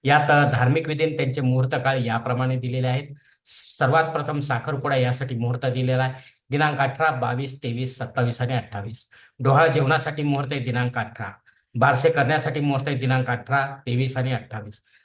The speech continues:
जावळ काढण्यासाठी मुहूर्त आहे दिनांक अठरा, तेवीस आणि अठ्ठावीस, गृहप्रवेश करण्यासाठी मुहूर्त आहे दिनांक तेवीस आणि अठ्ठावीस. आता मुहूर्ताच्या दुसऱ्या भागात पाहूया मित्रांनो. उपनयन करण्यासाठी व विवाह करण्यासाठी या मासामध्ये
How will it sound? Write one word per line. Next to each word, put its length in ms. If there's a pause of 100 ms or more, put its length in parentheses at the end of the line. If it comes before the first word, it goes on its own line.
(120)
जावळ 300
काढण्यासाठी 520
मुहूर्त 320
आहे 100
दिनांक 320
अठरा, 360 (120)
तेवीस 300
आणि 140
अठ्ठावीस, 560 (400)
गृहप्रवेश 520
करण्यासाठी 520
मुहूर्त 280
आहे 100
दिनांक 360
तेवीस 360
आणि 160
अठ्ठावीस. 560 (1400)
आता 160
मुहूर्ताच्या 560
दुसऱ्या 340
भागात 300
पाहूया 360
मित्रांनो. 480 (1900)
उपनयन 360
करण्यासाठी 580
व 200
विवाह 360
करण्यासाठी 800
या 200
मासामध्ये 880